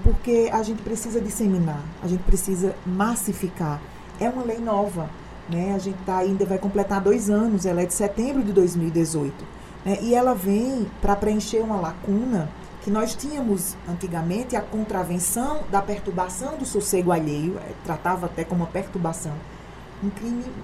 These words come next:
que a gente chama até de crime anão, né? Porque é uma contravenção, três meses de, de, de, de detenção simples era o que era previsto, né? Nada.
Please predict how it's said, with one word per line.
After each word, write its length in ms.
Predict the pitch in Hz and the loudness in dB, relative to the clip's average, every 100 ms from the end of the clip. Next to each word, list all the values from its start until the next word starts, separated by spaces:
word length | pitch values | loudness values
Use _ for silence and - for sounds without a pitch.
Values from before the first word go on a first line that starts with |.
| - - | -12 -2
que 100 | 196 | 0
a 40 | |
gente 180 | 196 202 | 2 2
chama 180 | 220 208 | 2 2
até 160 | 202 | 2
de 80 | 202 | 0
crime 340 | 202 220 214 | 0 2 4
anão, 460 | 208 185 170 175 214 - - - | 4 4 2 2 0 -2 -12 -2
né? 180 | 180 202 | 0 0
Porque 160 | - 196 | 0 -2
é 40 | |
uma 120 | 180 180 | -2 0
contravenção, 840 | 220 233 233 202 190 170 170 160 175 - - - - | 2 4 6 6 6 4 0 -4 -6 -10 -16 -16 2
três 320 | 202 220 196 | 4 4 2
meses 540 | 190 208 247 196 175 - | 0 2 2 -2 -6 -4
de, 160 | 175 | -4
de, 220 | 156 165 170 | -4 -6 -6
de, 120 | 170 | -4
de 120 | 175 | 0
detenção 540 | 175 175 185 175 180 | 4 4 2 -2 -2
simples 540 | 170 190 170 185 196 - | -2 0 -2 0 -2 0
era 160 | 170 | -2
o 20 | 165 | 0
que 140 | 185 | 2
era 120 | 165 | 2
previsto, 560 | 170 170 151 156 - 196 - - | 2 2 2 -2 -4 -8 -8 -6
né? 180 | 165 170 | -4 0
Nada. 240 | 170 170 | 0 0